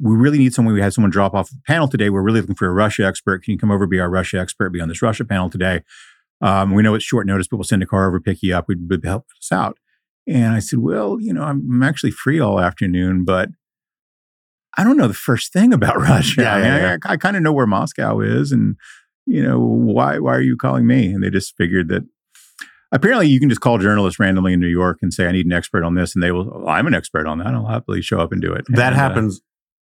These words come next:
Speaker 2: all the time, is that people, and I, and it's part of the problem is, especially,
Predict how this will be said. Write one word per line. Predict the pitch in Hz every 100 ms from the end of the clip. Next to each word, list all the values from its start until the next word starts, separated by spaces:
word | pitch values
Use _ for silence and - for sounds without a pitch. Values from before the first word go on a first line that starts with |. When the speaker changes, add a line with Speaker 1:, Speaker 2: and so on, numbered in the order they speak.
| -
Speaker 2:
all | 131 120 110
the | 95
time, | 104 98 85 80
is | 85
that | 98 92 - _ _
people, | - 143 135 135 -
and | 117
I, | 113 -
and | 120
it's | 107
part | - 175
of | 151
the |
problem | 143 113
is, | 95 -
especially, | - 156 139 127 101